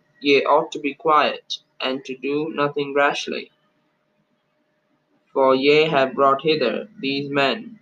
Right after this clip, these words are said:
which are neither robbers of churches, nor yet blasphemers of your goddess.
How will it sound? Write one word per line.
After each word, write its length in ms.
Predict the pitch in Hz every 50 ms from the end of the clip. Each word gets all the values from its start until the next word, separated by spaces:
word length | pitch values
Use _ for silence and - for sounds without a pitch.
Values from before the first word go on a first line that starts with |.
| _ -
which 260 | - 139 135 135 147
are 120 | 139 131
neither 480 | 131 135 135 143 147 147 147 147 143 139
robbers 500 | 139 147 147 147 147 151 147 147 151 147
of 160 | 143 139 -
churches, 640 | - 165 165 165 160 165 - - - - - - - _ _ _ _
nor 320 | - 135 135 135 135 131
yet 300 | 131 135 147 147 131 - - - - - - - - -
blasphemers 840 | - 131 131 131 127 - - - 147 151 151 135 117 104 110 117 - -
of 140 | 127 131 127 -
your 160 | 127 127 123
goddess. 640 | - 135 147 156 - 151 - - - - - -